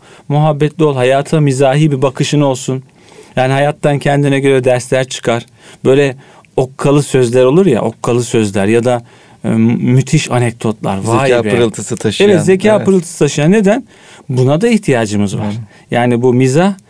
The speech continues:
Speaker 1: aslında aklın, zekanın bir nevi fışkırışı.
Speaker 2: Doğru.
Speaker 1: Doğru mu?
Speaker 2: Doğru.
Speaker 1: Ve kolay bir mesele de değil.
Speaker 2: Hı hı.
Speaker 1: Çünkü... Bunu başaramayan, beceremeyenler argo dediğimiz,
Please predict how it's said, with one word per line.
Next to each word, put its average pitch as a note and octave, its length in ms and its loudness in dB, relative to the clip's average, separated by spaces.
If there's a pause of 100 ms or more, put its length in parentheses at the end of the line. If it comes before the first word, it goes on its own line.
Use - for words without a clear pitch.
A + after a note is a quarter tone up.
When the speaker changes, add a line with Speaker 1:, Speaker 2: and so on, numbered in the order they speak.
(160)
Speaker 1:
aslında D#3 400 -2
aklın, C3+ 400 0
zekanın D3 680 2
bir D3+ 80 2
nevi E3+ 200 2
fışkırışı. D#3 720 0
Speaker 2:
Doğru. G#2+ 400 0
Speaker 1:
Doğru D3+ 260 2
mu? D#3 260 2
Speaker 2:
Doğru. G#2+ 200 -4 (140)
Speaker 1:
Ve D#3+ 60 4
kolay D#3 440 0
bir G#3 60 2
mesele D3 440 0
de A2+ 140 0
değil. G2+ 180 -4
Speaker 2:
Hı A2 60 -4
hı. G2+ 240 -6 (200)
Speaker 1:
Çünkü... D#3 420 0 (440)
Bunu D3+ 400 2
başaramayan, C#3 760 0
beceremeyenler D3+ 800 2 (560)
argo F3 420 2
dediğimiz, A2 600 -2